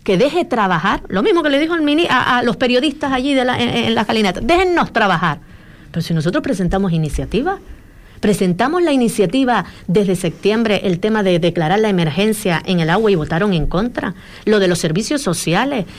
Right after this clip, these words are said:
lo del tema de educación, hicimos aportaciones los dos partidos para esa reactivación y esa,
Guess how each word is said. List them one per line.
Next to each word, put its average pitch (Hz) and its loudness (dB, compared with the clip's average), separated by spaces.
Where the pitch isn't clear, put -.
lo 214 2
del 190 2
tema 220 0
de 302 2
educación, 208 -2
hicimos 262 0
aportaciones 233 0
los 185 0
dos 269 0
partidos 240 -2
para 196 0
esa 277 -2
reactivación 208 0
y 240 0
esa, 240 0